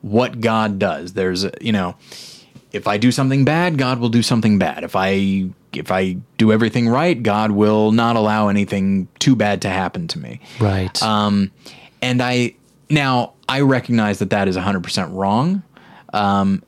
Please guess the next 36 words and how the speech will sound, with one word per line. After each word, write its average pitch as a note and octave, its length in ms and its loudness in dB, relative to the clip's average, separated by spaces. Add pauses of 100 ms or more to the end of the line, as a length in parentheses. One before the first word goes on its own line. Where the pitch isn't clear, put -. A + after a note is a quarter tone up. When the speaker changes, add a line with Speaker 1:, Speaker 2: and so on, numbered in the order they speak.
Speaker 1:
and F#2+ 220 -2
that F#2 300 -2 (240)
there F#2 400 2
is E2 180 -4
plenty E3 440 0
of A2+ 60 2
biblical G#2+ 360 2
precedent B2 500 0
for D3 300 2
things F3 280 4
not E3+ 220 2
going D#3+ 260 2
great D3 240 2
for D3 100 0
the C3 60 2
people C3+ 280 0
that A#2+ 80 4
do B2+ 160 4
everything B2 340 4
right. G2+ 260 0 (260)
For G#3+ 180 4
example, G#2+ 580 2 (400)
Jesus. D#3 640 2
<laughs> - 1500 0
Things A3 220 6
don't F#3 260 2 (300)
always D#3 280 6
go C#3 220 4
great B2 340 0
for A#2 160 0
him. F2 380 -2
Speaker 2:
<laughs> - 60 -4 (380)
Speaker 1:
And B2 280 2
he E3 180 2
does C3 360 2 (120)
literally C#3 640 4